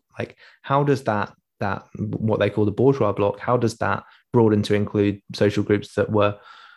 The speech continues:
that are part of the former right-wing bloc, such as private sector employees, the self-employed, and so on? It's like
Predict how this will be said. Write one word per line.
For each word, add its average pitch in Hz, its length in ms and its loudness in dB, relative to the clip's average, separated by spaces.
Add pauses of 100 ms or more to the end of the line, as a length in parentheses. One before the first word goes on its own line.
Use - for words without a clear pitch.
(100)
that 98 80 0
are 92 40 -2
part 101 200 -2
of - 60 -2
the 110 60 -8
former 107 300 2
right-wing 107 380 0
bloc, - 240 -6
such - 240 -10
as 95 100 -4
private 98 300 0
sector - 240 -2
employees, 104 380 0
the 101 80 -6
self-employed, 104 1120 -2
and 104 100 -4
so 147 240 4
on? 107 100 2
It's - 200 -4
like - 260 0